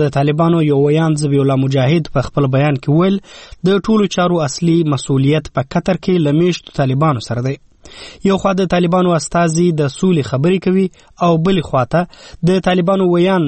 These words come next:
دا ډول بیان راځي. نو په دې صورت کې پوښتنه پیدا کېږي چې آیا دا وروستۍ رسمي خبرې هیلې پیدا کولی سي او دا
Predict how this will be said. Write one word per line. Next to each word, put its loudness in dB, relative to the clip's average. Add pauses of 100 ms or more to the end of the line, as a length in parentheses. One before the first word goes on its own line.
دا 2 (100)
ډول 2 (220)
بیان 0
راځي. -4 (540)
نو 2
په 2
دې 0
صورت 0
کې 0
پوښتنه -2
پیدا -2
کېږي 0
چې -4 (140)
آیا 2 (460)
دا 2
وروستۍ 0
رسمي -2
خبرې 0 (120)
هیلې 2 (100)
پیدا 0 (100)
کولی 0
سي 0 (480)
او 2 (200)
دا 2